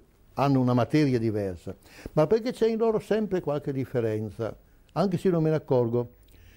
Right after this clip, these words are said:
Ed è noto che Leibniz, facendo da precettore filosofico alla figlia del suo datore di lavoro, del duca di Hannover,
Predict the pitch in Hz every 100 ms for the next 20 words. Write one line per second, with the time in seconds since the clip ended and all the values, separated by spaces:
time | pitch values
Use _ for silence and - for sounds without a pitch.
0 | - - 147 147 190 165 180 180 151 151
1 | 156 156 147 - 139 135 120 147 151 131
2 | 120 117 131 120 127 - 143 139 131 123
3 | 120 139 135 135 107 107 - - - -
4 | - 127 120 - 143 131 117 107 101 -
5 | 117 107 95 - - - 98 80 120 104
6 | 104 131 190 143 113 113 110 113 110 107
7 | 165 143 131 123